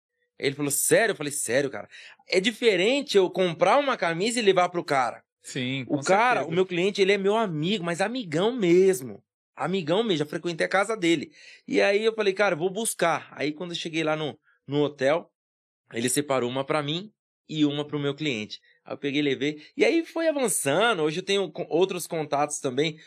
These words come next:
Speaker 1: como o Dani Moraes do Santa Cruz, o capitão do Santa Cruz. Nós fizemos um curso junto, né? Hoje eu falo com, com o Gemerson, que hoje tá lá na França.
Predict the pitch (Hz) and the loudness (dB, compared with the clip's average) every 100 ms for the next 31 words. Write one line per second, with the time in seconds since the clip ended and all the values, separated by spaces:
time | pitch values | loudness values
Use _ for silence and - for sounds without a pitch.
0 | _ - 143 147 135 117 123 127 127 131 | _ -6 2 4 4 2 -2 -4 0 0
1 | 147 143 123 139 147 120 - 127 123 123 | 2 2 2 2 0 -6 -6 -6 -6 0
2 | 147 147 131 _ 147 151 151 143 123 143 | -2 0 -6 _ -2 -2 -4 -4 -4 -4
3 | 147 - - 123 120 139 131 139 - 147 | -4 -8 -10 -8 -2 -2 0 -4 0 0
4 | 139 123 98 113 156 170 143 135 113 - | 0 -8 -8 -2 0 0 -2 -2 -4 -4
5 | - _ 131 143 143 _ - 139 131 151 | -20 _ -2 -2 -2 _ 0 0 0 0
6 | 156 151 151 151 143 131 156 143 127 156 | 0 0 0 -2 -2 -4 -4 -2 2 2
7 | 185 156 - 131 143 147 143 143 143 135 | 2 0 -4 -4 0 0 0 -4 -4 -2
8 | 135 123 - 131 165 170 151 135 123 | -6 -10 -2 2 2 2 0 0 -2